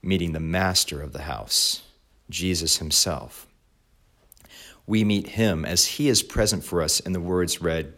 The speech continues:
for Scripture. We're no longer reading about somebody or something, but Jesus is there speaking to us himself through the words of the Gospels.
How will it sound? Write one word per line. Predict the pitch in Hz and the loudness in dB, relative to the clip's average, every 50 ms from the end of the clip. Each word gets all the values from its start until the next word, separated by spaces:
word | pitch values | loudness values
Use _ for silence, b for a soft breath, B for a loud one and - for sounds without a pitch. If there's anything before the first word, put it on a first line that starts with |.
| - | -10
for | - 82 | -8 -6
Scripture. | - - 95 87 - - 78 | -4 -2 -2 -2 -2 -2 -2
We're | 80 101 | 0 0
no | 110 120 117 | 2 2 2
longer | 113 101 95 87 | 2 0 0 0
reading | 82 85 95 95 90 85 76 | 0 0 0 0 0 -2 -4
about | 69 67 - 95 113 127 135 - - - B B B B | -4 -4 -2 -2 -2 -2 -2 -6 -8 -14 B B B B
somebody | B - - 92 85 80 80 78 76 78 78 78 | B 0 0 2 2 0 0 0 -2 -2 -2 -4
or | 76 73 | -2 -2
something, | - - 80 73 76 - 78 73 69 69 73 b b b b b b b b b b b b b b b b | -2 -2 -4 -4 -6 -8 -8 -8 -8 -10 -14 b b b b b b b b b b b b b b b b
but | - 87 78 | -6 -6 -4
Jesus | 71 - 101 113 113 104 95 87 - - | -2 0 2 2 2 2 2 2 2 0
is | 87 80 | 0 0
there | - 87 82 80 78 80 80 78 76 | 0 0 0 0 0 -2 -4 -6 -4
speaking | - - - - - - - _ _ _ - 123 127 123 - 95 87 73 | 0 0 2 2 0 -4 -8 _ _ _ 0 0 0 0 0 -2 -4 -4
to | - - 78 73 69 | -4 -6 -6 -4 -4
us | 67 67 67 - - - - - - - _ _ _ _ _ _ | -6 -4 -2 0 2 2 2 0 -2 -6 _ _ _ _ _ _
himself | - 80 78 - - - 117 101 104 80 71 - - - - - b b b b b b b b b b _ | -10 -4 0 2 2 4 4 2 2 0 -2 -4 -8 -14 -18 -20 b b b b b b b b b b _
through | - - 107 104 95 | -2 2 2 2 2
the | 90 | 2
words | 82 87 90 82 78 71 69 71 - - - - - - _ _ _ _ _ _ | 2 2 2 2 2 0 -4 -2 -2 -2 -2 -2 -4 -12 _ _ _ _ _ _
of | - 80 | -10 -8
the | 87 | -6
Gospels. | 87 90 85 78 78 - - - 58 52 - - - - - | -6 -4 -4 -4 -4 -4 -6 -6 -8 -10 -8 -6 -6 -6 -8